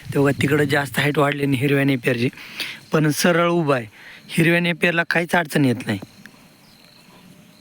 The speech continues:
हे बघा, पूर्ण उभा आहे. पण लाल का नेपियर, हे बघा, सगळं असं ढासळला आहे.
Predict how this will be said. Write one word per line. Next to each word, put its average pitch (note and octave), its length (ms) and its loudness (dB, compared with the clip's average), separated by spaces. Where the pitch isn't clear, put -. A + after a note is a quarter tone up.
हे C#3+ 80 -2
बघा, A#2+ 100 0
पूर्ण D3 320 4
उभा D3 300 4
आहे. C3 100 0
पण C3+ 120 -2
लाल C3+ 260 2
का D#3+ 140 -2
नेपियर, D3+ 380 0
हे - 360 -10
बघा, G#2+ 160 -4
सगळं B2+ 260 2
असं C#3 180 -4
ढासळला B2 500 0
आहे. G2 60 -8